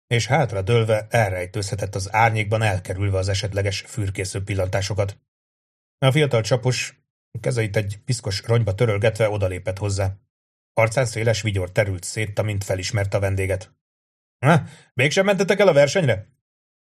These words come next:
„Elmentünk”, felelte Kato gyorsan, aztán rájött, hogy gyanússá válhat, amiért ilyen hamar eljött a cirkuszból, ezért ki kellett találnia valami jó magyarázatot. „De aztán eszembe jutott, hogy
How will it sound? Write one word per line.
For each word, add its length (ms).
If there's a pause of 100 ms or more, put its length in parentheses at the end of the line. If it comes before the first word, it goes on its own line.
„Elmentünk”, 760 (360)
felelte 360
Kato 300
gyorsan, 380
aztán 360
rájött, 360
hogy 220 (200)
gyanússá 520
válhat, 340
amiért 420
ilyen 220
hamar 280
eljött 300
a 60
cirkuszból, 640 (400)
ezért 380
ki 140
kellett 280
találnia 460
valami 280
jó 180
magyarázatot. 680 (840)
„De 320
aztán 240
eszembe 300
jutott, 260
hogy 360